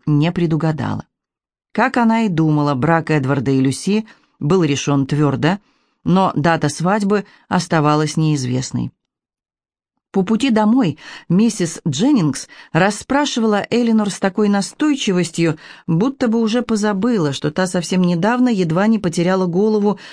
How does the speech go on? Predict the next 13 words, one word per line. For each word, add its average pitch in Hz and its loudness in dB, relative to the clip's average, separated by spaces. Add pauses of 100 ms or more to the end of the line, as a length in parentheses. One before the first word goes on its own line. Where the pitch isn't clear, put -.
(120)
в 151 2
отчаянной 208 0
схватке 196 -4
с 190 -2
одержимым 170 2
морским 196 0
скорпионом. 208 -2 (480)
Элинор 156 2 (280)
менее 160 2
всего 170 -4
желала 160 0 (220)
распространять 175 0
сведения, 160 0